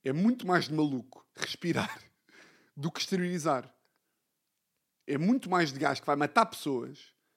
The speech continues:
respirar fundo, é muito mais de gás que vai matar alguém do que, pá, um bom berro. Um bom berro e um bom murro na porta. Já tá, caralho. Tá, tá, tá feito.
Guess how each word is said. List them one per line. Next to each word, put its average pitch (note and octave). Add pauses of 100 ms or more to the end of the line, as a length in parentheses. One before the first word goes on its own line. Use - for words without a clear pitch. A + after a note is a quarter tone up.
(200)
respirar G#3
fundo, A#2+ (340)
é E3
muito A#3+
mais F#3
de C3
gás D#3
que -
vai F3
matar E3+
alguém C#3 (340)
do G3+
que, -
pá, A#3+
um G3+
bom A#3+
berro. A3+ (540)
Um D3+
bom C4+
berro B3+
e -
um A3
bom A#3+
murro A#3
na G#3
porta. - (500)
Já C#4
tá, C#4
caralho. C3 (100)
Tá, C#4+
tá, D4
tá D4+
feito. C#4+